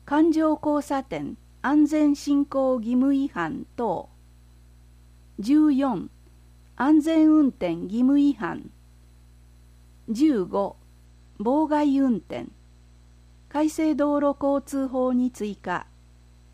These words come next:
自転車による改正道路交通法十五、妨害運転、煽り運転の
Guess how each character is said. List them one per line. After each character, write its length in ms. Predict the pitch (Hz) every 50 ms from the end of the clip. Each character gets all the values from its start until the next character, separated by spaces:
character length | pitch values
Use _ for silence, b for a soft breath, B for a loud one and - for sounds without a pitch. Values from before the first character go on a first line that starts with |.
| _ - - - - - - - - - - - - - - - - - - - - - - - - - - - - - - - - - - - - - -
自 120 | 214 220 277
転 280 | 254 - 370 339 311
車 180 | - - 240 208
に 140 | 196 185 180
よ 160 | 180 175 180
る 180 | 180 180 190 - - - -
改 200 | - 269 302 294
正 240 | - 320 302 302 262
道 260 | 233 269 285 285 277
路 180 | 285 277 277 277
交 240 | - 262 269 262 254
通 300 | - - 254 254 247 240
法 400 | 220 240 226 220 220 214 - - _ _ _ _ _ -
十 340 | 185 185 254 311 302 226 170
五、 340 | - - 202 208 101 - - b b b b b b b b b b - - -
妨 240 | 190 247 285 302 311
害 280 | 311 320 311 311 285 294
運 220 | 294 285 254 214
転、 340 | - - - - 156 - - 220 - - _ _ _ _ _ -
煽 260 | 208 233 269 302 320
り 160 | 320 311 320
運 180 | 311 302 277 247
転 240 | - - 170 165
の 320 | 151 151 151 165 175 185